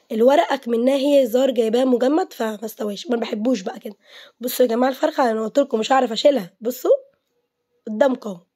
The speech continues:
عامله ازاي. هنا بقى كنا خلاص خلصنا، وان شاء الله يعني، آه، حبيت اعمل الحركه دي، بس الحمد لله نجحت معايا، بس ما نزلتش بالبصل والحاجه اللي جوه، بس يعني كويسه،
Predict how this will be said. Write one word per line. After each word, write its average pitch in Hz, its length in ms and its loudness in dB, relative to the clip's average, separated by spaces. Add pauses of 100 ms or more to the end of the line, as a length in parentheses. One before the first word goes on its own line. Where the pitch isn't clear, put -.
عامله 214 240 -6
ازاي. 185 260 -12 (560)
هنا 269 140 4
بقى 269 140 2
كنا 247 240 -2
خلاص 226 300 -2
خلصنا، 254 600 0
وان 247 240 4
شاء 247 220 -4
الله 214 200 -2
يعني، 220 540 0 (680)
آه، 233 640 -4 (160)
حبيت 247 400 -2
اعمل 240 220 0
الحركه 269 420 0
دي، 269 220 4 (340)
بس 240 260 -6
الحمد 254 320 -2
لله 247 100 2
نجحت 262 360 -2
معايا، 269 160 2
بس 320 240 -4
ما 254 80 2
نزلتش 247 400 -2
بالبصل 226 680 -2
والحاجه 233 340 -2
اللي 220 140 -2
جوه، 233 240 -4
بس 302 200 -10
يعني 294 300 2
كويسه، 302 540 -2